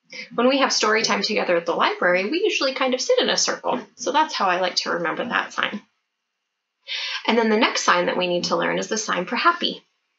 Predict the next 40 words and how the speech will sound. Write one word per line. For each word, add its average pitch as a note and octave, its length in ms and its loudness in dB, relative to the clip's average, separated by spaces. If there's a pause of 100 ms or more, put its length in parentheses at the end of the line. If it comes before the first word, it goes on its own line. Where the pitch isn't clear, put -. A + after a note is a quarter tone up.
(960)
Just G#3+ 160 -18
like A#3+ 200 -10
that. A#4 180 -8 (240)
You - 80 -8
kind B3 160 2
of A#3+ 40 -4
tickle B3+ 220 2
your A#3+ 140 0
tummy. A#3+ 400 -2 (2000)
And G#3+ 80 -8
tickling - 340 -6
kind F#3+ 200 -2
of F3 40 0
makes F3 220 -2
you F3 100 -4
laugh, F3 320 -2
which G#3 200 -6
makes G3+ 200 0
you G#3+ 80 -2
happy. G3 440 -4 (420)
Another G3 320 2
way F3 160 4
that - 100 -2
you F#3 120 -4
can F3+ 160 -4
show F3 160 0
people E3+ 320 -2
that D#3+ 160 0
you're F3+ 80 -4
happy B3 340 -6
is G3 100 -8
by G#3+ 120 -2
smiling. A3+ 480 -2
Can B3 180 -2
you B3 100 2
show B3+ 160 0
me A#3+ 140 2
a A3 60 -2
big A3+ 160 -2
smile? A#3 520 -2